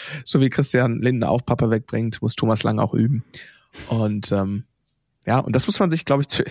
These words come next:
das sollte man sich eigentlich vielleicht sogar im Proberaum direkt so an die Wand schreiben. Auch Thomas Lang muss üben. Also muss, aber du weißt, was ich meine. Auch Thomas Lang übt.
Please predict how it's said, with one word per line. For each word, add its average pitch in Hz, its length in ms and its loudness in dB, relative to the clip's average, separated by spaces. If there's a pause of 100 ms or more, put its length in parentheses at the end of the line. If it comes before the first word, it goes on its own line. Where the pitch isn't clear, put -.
(140)
das - 140 -4
sollte 120 180 0
man 113 140 0
sich - 180 -4
eigentlich 139 400 -2
vielleicht 123 300 -2
sogar 107 220 -4
im 110 120 -4
Proberaum 113 600 -2
direkt 113 260 -12
so 113 240 -10 (560)
an 117 160 -4
die 104 100 -4
Wand 135 220 0
schreiben. 101 340 -4
Auch 120 140 -4
Thomas 120 340 -2
Lang 127 200 -2
muss 101 180 -6
üben. 98 300 -4 (1200)
Also 107 180 -2
muss, - 320 -4 (140)
aber - 200 -10 (300)
du 117 80 -4
weißt, 98 180 -2
was 104 80 2
ich - 80 -2
meine. 92 220 -2
Auch 156 140 0
Thomas 135 320 0
Lang 113 180 0
übt. 104 340 -4